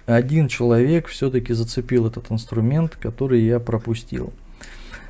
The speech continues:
А, спасибо за рекомендацию, с наступающим Новым годом, спасибо вам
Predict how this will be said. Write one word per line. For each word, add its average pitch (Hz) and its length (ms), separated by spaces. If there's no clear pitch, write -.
А, 107 200
спасибо 123 400
за 117 60
рекомендацию, 123 420
с - 20
наступающим 117 640
Новым 110 160
годом, 151 180
спасибо 123 560
вам 120 400